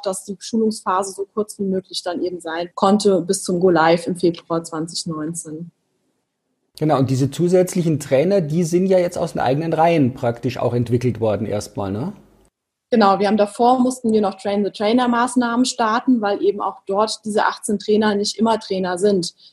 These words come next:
Speaker 1: Es waren Führungskräfte, Gruppenleiter dabei, auch andere Kollegen, die eigentlich aus der Bearbeitung, Mitarbeiter aus der Sachbearbeitung,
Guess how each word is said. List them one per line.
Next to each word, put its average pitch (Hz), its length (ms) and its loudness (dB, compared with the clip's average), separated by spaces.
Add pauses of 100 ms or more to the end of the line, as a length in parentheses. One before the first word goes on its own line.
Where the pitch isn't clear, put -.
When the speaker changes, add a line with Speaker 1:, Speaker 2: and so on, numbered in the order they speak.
Speaker 1:
Es - 100 -20
waren 196 220 2
Führungskräfte, 247 840 0
Gruppenleiter 220 720 2
dabei, 185 540 2
auch - 100 -6
andere 202 380 -4
Kollegen, 196 520 2
die 196 300 -4
eigentlich 202 540 -2 (400)
aus 202 140 0
der 196 120 2
Bearbeitung, 208 720 2
Mitarbeiter 202 520 -2
aus 180 100 -10
der 170 80 -10
Sachbearbeitung, 196 880 0